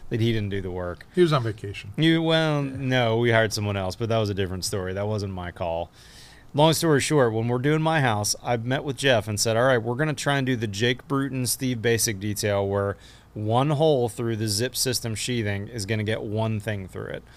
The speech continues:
Speaker 2: Right.
Speaker 1: And so I said, "Where your H vac line set comes out here, Jeff, I need you to drill a hole for the copper. I need you to drill another hole for the return copper, and I need you to, uh, drill a third hole for the condensate, uh,
Speaker 2: Yep.
Speaker 1: whatever that was going through the wall."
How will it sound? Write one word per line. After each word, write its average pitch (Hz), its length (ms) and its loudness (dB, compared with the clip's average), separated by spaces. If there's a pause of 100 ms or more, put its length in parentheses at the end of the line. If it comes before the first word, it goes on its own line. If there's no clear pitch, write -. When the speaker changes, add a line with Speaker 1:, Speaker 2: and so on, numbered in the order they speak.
(160)
Speaker 2:
Right. 110 80 -14 (120)
Speaker 1:
And 110 140 -2
so 123 140 4
I 117 60 4
said, 120 200 2
"Where 113 160 2
your 127 300 2
H 185 240 0
vac 139 200 4
line 156 300 2
set 117 240 0
comes 117 260 0
out 143 200 2
here, 131 180 2
Jeff, 98 400 0 (380)
I 131 80 2
need 139 200 2
you 127 120 -4
to 113 40 -6
drill 117 280 4
a 104 40 4
hole 110 360 2
for 143 180 -4
the 151 60 -4
copper. 110 500 0 (340)
I 117 100 -2
need 117 180 -2
you 107 100 -6
to 104 80 -6
drill 107 320 0
another 107 380 0
hole 139 280 0
for 127 220 -4
the 127 100 -4
return 170 540 -4
copper, 104 480 0
and 120 220 -4
I 117 80 -2
need 120 180 -4
you 110 80 -10
to, 113 140 0
uh, 113 120 -2 (140)
drill 110 240 0
a 104 60 -2
third 143 340 -2
hole 104 240 2
for 110 140 -8
the 101 80 -6
condensate, 110 640 -4 (500)
uh, 95 720 -4
Speaker 2:
Yep. 117 100 -8
Speaker 1:
whatever 107 460 0
that 101 180 -4
was 98 120 -4
going 98 280 -2
through 98 120 -6
the 95 80 -4
wall." 92 380 -2